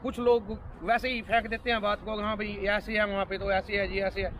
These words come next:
ऐसा कुछ नहीं है। आप जब तक नहीं आओगे तब तक आपको पता नहीं लगेगा।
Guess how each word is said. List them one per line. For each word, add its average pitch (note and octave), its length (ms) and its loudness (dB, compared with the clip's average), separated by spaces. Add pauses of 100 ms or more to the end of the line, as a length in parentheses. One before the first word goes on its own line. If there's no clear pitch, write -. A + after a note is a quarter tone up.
(160)
ऐसा G#3 220 2
कुछ G3 220 -8
नहीं A3 140 0
है। G#3+ 180 0
आप G3+ 280 0
जब G#3 200 2
तक A3 140 2 (160)
नहीं F#3+ 280 2
आओगे G#3 300 2
तब G#3 200 -4
तक G3 140 -2
आपको G3 240 0
पता A#3+ 220 0
नहीं G3+ 180 2
लगेगा। D#3+ 360 2